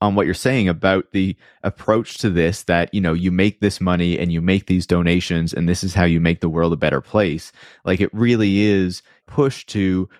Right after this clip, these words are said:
promote philanthropy, I feel like, in this moment, especially when there's a growing kind of questioning of the role of philanthropy and whether this is actually making, like, the kind of the positive changes in the world that we've been told over long periods of time, you know, questions about the Gates Foundation and things like this.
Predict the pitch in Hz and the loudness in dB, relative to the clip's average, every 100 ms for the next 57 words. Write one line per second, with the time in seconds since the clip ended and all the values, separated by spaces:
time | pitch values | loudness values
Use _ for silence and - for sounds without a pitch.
0 | - - 101 104 - 98 101 113 113 - | -8 -2 2 2 0 0 0 0 -2 -2
1 | 85 82 - 101 95 90 90 90 - 90 | 0 0 0 2 2 2 0 -2 0 2
2 | 98 98 104 - 90 - 95 85 85 82 | 2 2 0 0 -2 0 0 2 2 2
3 | 82 78 85 85 87 85 87 85 78 - | 0 -2 -6 -2 0 0 -2 -2 -2 -2
4 | 98 104 - 95 82 80 - 80 80 78 | -2 -2 -2 0 2 0 0 0 0 -2
5 | - - 90 82 85 92 104 98 82 85 | -10 -6 -2 2 2 2 2 0 -2 -4
6 | 78 80 80 - 80 80 76 80 82 87 | -2 -2 -6 -4 -2 -2 -2 -2 0 2
7 | 85 85 - 92 85 85 87 - 87 80 | 2 0 0 -4 -2 -2 -2 -2 -2 2
8 | 85 87 82 78 78 - - - - - | 0 0 0 0 -2 -8 -20 -20 -20 -6
9 | 92 87 80 - 85 85 82 76 82 82 | 0 0 0 0 -2 0 -2 0 -2 -2
10 | 85 87 82 73 80 78 80 80 - - | -2 0 0 0 0 0 0 0 -2 -2
11 | 90 85 - 80 - 87 87 82 76 78 | -2 -2 -2 -2 0 0 2 0 -2 0
12 | 78 82 90 78 73 69 82 78 76 76 | 0 -2 -2 -2 -4 -4 -2 0 0 -2
13 | - 78 - 80 82 78 78 80 76 - | -2 -4 -2 -2 0 0 0 0 0 -2
14 | 82 80 76 - 78 71 71 69 73 85 | -2 0 -2 -2 -6 -4 -4 -2 -4 0
15 | 117 95 92 | 0 0 -6